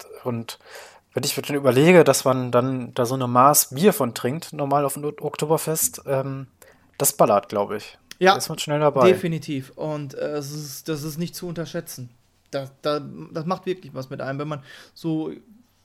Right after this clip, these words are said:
Speaker 2: vier Komma neun gewöhnt ist. Oder wenn man tatsächlich, äh, wie die Amerikaner von so Lightbier kommt.
Speaker 1: Ja.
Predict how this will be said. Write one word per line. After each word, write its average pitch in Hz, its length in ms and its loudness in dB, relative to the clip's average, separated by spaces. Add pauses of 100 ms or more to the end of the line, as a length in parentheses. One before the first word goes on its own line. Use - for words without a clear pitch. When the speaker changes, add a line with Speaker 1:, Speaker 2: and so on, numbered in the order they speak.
(180)
Speaker 2:
vier 170 200 -4
Komma 160 240 -6
neun 147 260 -6
gewöhnt 135 420 -6
ist. 127 160 -10
Oder 143 180 -4
wenn 147 280 -8 (480)
man 151 340 -6 (180)
tatsächlich, 151 600 -6 (140)
äh, 147 380 -2
wie 139 220 -10
die 143 400 -6
Amerikaner 147 600 -4
von 143 500 -12
so 143 100 -8
Lightbier 151 600 -4
kommt. 135 540 -10 (500)
Speaker 1:
Ja. 117 200 -2